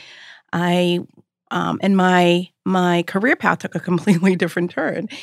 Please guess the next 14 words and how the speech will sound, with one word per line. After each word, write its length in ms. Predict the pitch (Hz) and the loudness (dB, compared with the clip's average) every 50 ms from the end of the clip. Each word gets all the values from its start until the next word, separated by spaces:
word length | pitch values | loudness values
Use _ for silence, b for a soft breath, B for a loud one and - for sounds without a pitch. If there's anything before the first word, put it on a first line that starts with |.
| B B B B | B B B B
And 100 | 185 185 | 0 2
I 160 | 175 175 175 - 185 | 2 2 0 -2 -2
moved 240 | 180 185 180 180 | -2 -2 0 0
away 160 | 180 165 170 175 | 0 0 -2 -2
from 160 | - 214 220 | -2 0 0
desktop 380 | 214 214 220 - 254 247 240 | 0 0 2 0 0 0 0
publishing 420 | 208 180 170 170 - - 170 175 180 | 0 0 0 -2 -2 0 0 0 0
and 100 | 175 175 | 0 0
got 200 | 170 165 160 165 | 0 0 0 0
into, 680 | 160 160 160 - - 160 156 156 156 156 170 175 160 - | -2 -2 -2 -4 -4 -4 -4 -2 -2 -4 -4 -6 -8 -6
uh, 320 | 170 160 165 165 170 185 175 | -6 -6 -4 -6 -6 -8 -8
systems 340 | - 180 165 - 165 156 | -8 -8 -4 -4 -4 -2
automation 880 | 165 151 156 175 214 233 240 226 - - 226 220 220 214 214 220 - 226 - | -2 -2 -2 -2 0 0 -2 -2 -2 -2 -2 -2 0 0 0 -2 -2 -4 -4
and 520 | - 170 165 175 165 170 175 175 170 170 | -4 -4 -4 -4 -4 -4 -4 -6 -6 -8